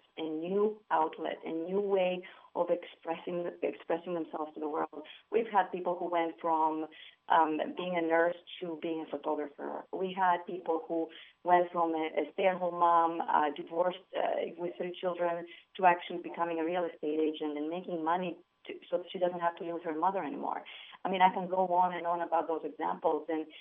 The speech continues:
getting, changing and finding your true purpose is very healing. And I really believe that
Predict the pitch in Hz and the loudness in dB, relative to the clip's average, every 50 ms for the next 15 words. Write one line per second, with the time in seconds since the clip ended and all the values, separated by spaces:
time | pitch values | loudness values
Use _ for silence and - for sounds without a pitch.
0 | - - - _ _ _ _ _ _ _ - 190 - _ - 208 214 214 226 226 | -20 -20 -20 _ _ _ _ _ _ _ -20 -20 0 _ 6 6 8 8 6 6
1 | 226 233 - - - - - _ _ - - - 202 202 202 220 214 226 233 233 | 4 4 2 0 -2 -10 -18 _ _ -8 -6 -4 -2 2 2 4 4 4 4 2
2 | 240 240 - - 175 165 156 - _ - 175 175 180 190 196 190 202 202 196 185 | 2 0 -4 -4 -4 -6 -6 -4 _ 2 2 2 2 0 0 -2 -2 -2 -2 -2
3 | 170 165 - - 190 180 180 175 165 165 185 185 185 - - - 170 165 - - | -2 -2 -2 -4 -8 -6 -4 -4 -4 -4 -6 -10 -12 -12 -10 -10 -10 -10 -4 0
4 | 170 165 170 175 175 170 - 180 180 180 190 196 196 202 - 170 160 160 156 170 | 0 0 0 0 -4 -6 -10 -10 -8 -8 -8 -10 -10 -10 -10 -8 -6 -6 -4 -4
5 | 180 180 185 175 185 170 170 170 175 175 - 160 151 - | -4 -4 -4 -6 -6 -6 -6 -6 -6 -2 0 0 0 0